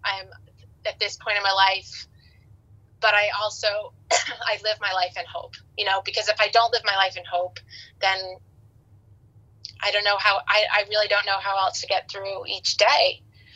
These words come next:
because, you know, during the coronavirus, you know, people are dying, and I'm like, "I can't, I can't focus on the death. I've gotta honor it. I've gotta really, you know, be sympathetic and be, show my caring about it. But I've really gotta look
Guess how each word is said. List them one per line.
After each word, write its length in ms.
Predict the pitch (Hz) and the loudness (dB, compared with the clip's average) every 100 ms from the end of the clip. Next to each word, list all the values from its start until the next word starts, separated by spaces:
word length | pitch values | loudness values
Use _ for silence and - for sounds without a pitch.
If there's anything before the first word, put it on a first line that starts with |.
| - | -8
because, 560 | - 214 214 202 202 - - - | -2 4 6 6 4 -6 -8 -4
you 80 | 220 | 4
know, 160 | 220 214 | 4 4
during 240 | 220 220 | 2 0
the 60 | 214 | -2
coronavirus, 880 | - 226 330 233 185 185 190 196 208 | 0 0 2 0 0 0 -4 -6 -6
you 60 | |
know, 60 | 190 | -8
people 240 | 190 214 208 | -8 -8 -2
are 120 | 202 | 0
dying, 540 | 196 196 277 220 180 - _ - _ _ _ _ _ - | 2 0 0 -4 -8 -16 _ -20 _ _ _ _ _ -6
and 100 | 202 | -2
I'm 100 | 208 | 0
like, 140 | 202 - | 0 2
"I 100 | 214 | 0
can't, 280 | 214 240 226 | 0 -2 0
I 100 | 269 - | 0 0
can't 200 | 240 - | -2 0
focus 300 | 208 - - | -2 -2 -4
on 120 | 185 | -2
the 60 | 180 | -2
death. 560 | 185 185 - - - - - _ _ | 0 0 0 -4 -16 -18 -20 _ _
I've 140 | - 202 | 0 4
gotta 180 | 208 190 | 4 4
honor 340 | 185 226 277 | 4 2 2
it. 220 | 185 185 _ 180 | -2 -4 _ -8
I've 120 | 180 | -2
gotta 200 | 190 185 190 | 0 -2 -8
really, 300 | 190 190 185 | -12 -12 -10
you 80 | 190 | -8
know, 180 | 185 180 _ - - | -6 -8 _ -18 -14
be 100 | 190 | -12
sympathetic 800 | - 190 185 185 247 208 - - - | -8 -6 0 2 2 0 -6 -12 -8
and 160 | 185 | -6
be, 160 | 180 180 | -6 -10
show 240 | - - 190 | -6 -2 0
my 120 | 185 185 | -2 -6
caring 300 | 190 196 233 | -4 0 0
about 240 | 214 180 180 | 0 0 0
it. 140 | 180 - _ _ _ _ - - | -2 -6 _ _ _ _ -12 2
But 120 | 214 | 4
I've 180 | 208 196 | 4 0
really 180 | 208 208 | -4 0
gotta 220 | 196 190 | -2 -2
look 200 | 196 | -4